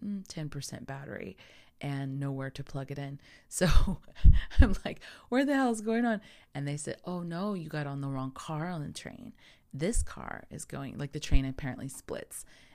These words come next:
"And this train is going to, you know, to the south and you're, you know, you're on the wrong one." Anyway, it was just, it was an absolute mess. And at that point, I just had to give up because I was like, "All right, I'm already late.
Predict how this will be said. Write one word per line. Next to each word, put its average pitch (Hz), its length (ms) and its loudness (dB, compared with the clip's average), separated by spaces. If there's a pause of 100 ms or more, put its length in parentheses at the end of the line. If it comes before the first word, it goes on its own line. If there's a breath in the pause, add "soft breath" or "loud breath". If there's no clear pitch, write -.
(120)
"And 135 520 -6 (160)
this - 300 -4
train 139 300 -6
is 131 160 -8
going 135 340 -10
to, 82 380 -12 (140)
you 147 120 -10
know, - 180 -10
to - 100 0
the 127 100 10
south - 480 2
and 135 240 -10
you're, 135 320 -8 (160)
you 143 100 -8
know, 120 280 -10
you're 131 120 -10
on 117 80 -10
the 80 60 -10
wrong - 140 -8
one." - 100 -12 (360 loud breath)
Anyway, 220 400 0
it 277 80 2
was 254 180 0
just, 214 280 -6
it 247 180 2
was 175 160 -2
an 160 200 -6
absolute 151 420 -2
mess. 143 180 -6
And 175 100 -6
at 180 100 -12
that 254 180 -2
point, 170 300 -10
I 156 100 -4
just 196 240 -8
had 254 140 -4
to 165 60 -6
give 135 220 2
up - 300 -8
because 135 320 -12
I 135 60 -8
was 139 160 -10
like, - 160 -14
"All 151 60 -8
right, 147 160 -6
I'm 143 140 -10
already 151 200 -8
late. 143 380 -10